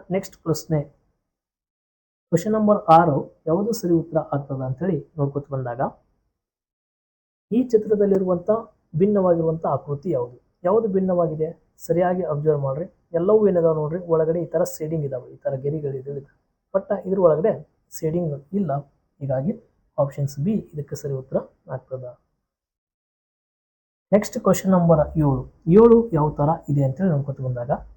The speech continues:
ಸರ್ ಎಲ್ಲದಕ್ಕೂ, ಆ, ಏನಿದೆಪ್ಪ ಅಂದ್ರ ನೀವು ಸರಿಯಾಗಿ ಅಬ್ಸರ್ವ್ ಮಾಡಿದಾಗ ಏಳನೇದಕ್ಕ ಸರಿ ಉತ್ತರ ಏನಾಗ್ತದ? ಆಪ್ಷನ್ಸ್ ಎ ಸರಿ ಉತ್ತರ ಆಗ್ತದ. ಯಾಕ? ಇಲ್ಲಿ ನೋಡ್ರಿ ಬಾಣದ ಮಾರ್ಕ್ ಎಲ್ಲವಕ್ಕೂ ಏನಿದೆಪ್ಪ ಅಂದ್ರ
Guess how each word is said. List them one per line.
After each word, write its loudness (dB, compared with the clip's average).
ಸರ್ 8
ಎಲ್ಲದಕ್ಕೂ, 6
ಆ, 2
ಏನಿದೆಪ್ಪ 2
ಅಂದ್ರ 0
ನೀವು 4
ಸರಿಯಾಗಿ 4
ಅಬ್ಸರ್ವ್ 6
ಮಾಡಿದಾಗ 0
ಏಳನೇದಕ್ಕ 4
ಸರಿ -2
ಉತ್ತರ 0
ಏನಾಗ್ತದ? 2
ಆಪ್ಷನ್ಸ್ 0
ಎ 12
ಸರಿ 0
ಉತ್ತರ -4
ಆಗ್ತದ. -8
ಯಾಕ? 0
ಇಲ್ಲಿ -2
ನೋಡ್ರಿ 0
ಬಾಣದ 2
ಮಾರ್ಕ್ 0
ಎಲ್ಲವಕ್ಕೂ 0
ಏನಿದೆಪ್ಪ -2
ಅಂದ್ರ 0